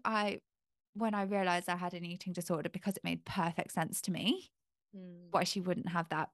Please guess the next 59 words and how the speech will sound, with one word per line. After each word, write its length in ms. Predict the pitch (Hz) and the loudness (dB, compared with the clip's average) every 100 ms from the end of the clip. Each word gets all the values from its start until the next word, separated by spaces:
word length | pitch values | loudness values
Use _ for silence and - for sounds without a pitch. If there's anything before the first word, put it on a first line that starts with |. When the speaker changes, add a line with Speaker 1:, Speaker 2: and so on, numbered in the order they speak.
| _ _ | _ _
Speaker 1:
why 220 | 190 180 | 4 4
I 140 | 160 170 | 6 4
wouldn't 240 | 185 180 | 2 0
have 180 | 180 180 | -2 0
something, 320 | - 175 180 | 0 0 -2
because 240 | - 202 185 | 0 -2 0
I 80 | - | -2
would 120 | 185 | -2
have 180 | 180 - | -4 -2
something 300 | 180 175 175 | -2 -2 0
later 480 | 160 175 180 156 | 0 0 -2 -2
in 140 | 104 180 | -4 -4
terms 360 | - 165 175 165 | -4 -4 -2 -6
of 260 | 147 - _ _ _ _ _ _ _ _ | -8 -14 _ _ _ _ _ _ _ _
quantities 440 | 285 269 - 269 240 | 4 4 2 0 0
of 100 | 233 | 2
food 300 | 247 233 214 | 4 6 4
or 80 | 190 | 2
certain 220 | 170 202 | -2 -6
types 360 | - 254 - 247 | 0 0 2 -4
of 80 | |
foods 280 | - 233 214 | 0 0 2
and 120 | 214 | 0
things, 360 | 214 196 185 185 202 | 2 2 2 -2 -2
and 120 | 202 | -2
it 80 | 165 | -2
just 160 | 214 | -4
made 160 | 208 190 | -4 -2
perfect 360 | 202 196 - | 0 0 -2
sense. 500 | 185 165 262 359 - - _ _ _ _ - | -2 0 0 0 -10 -12 _ _ _ _ 2
Speaker 2:
Mm. 20 | |
Speaker 1:
Whereas 320 | 208 185 190 | 4 4 4
now 380 | 233 302 214 196 | 4 6 6 4
I 80 | 208 | 2
can 140 | 226 208 | 0 -2
see 220 | - 220 | -2 -2
why 320 | 202 277 285 | 4 4 4
people 280 | - 262 233 | 0 -4 -2
would 120 | 220 | -2
think 240 | 240 254 - | 0 0 0
that, 260 | 160 160 - | 0 0 0
but 120 | 190 | -2
it 100 | - | -2
doesn't 240 | - 185 190 | -2 -2 -2
make 140 | 165 | -2
perfect 320 | - 180 - 185 | 0 0 0 0
sense 260 | 165 - | 0 -2
to 100 | - | -4
me 100 | 170 | -2
why 160 | 170 151 | 0 0
you 140 | 160 | 2
would 120 | 165 | 2
do 160 | - 147 | 2 0
that, 200 | 131 - | -2 -2
because 320 | 180 - 165 | -4 -4 -8
we 60 | 170 | -6
need 240 | - - - | -6 -8 -6
Speaker 2:
Yeah. 0 | |
Speaker 1:
calories, 720 | 170 180 185 - 160 - | -2 0 0 0 -4 -4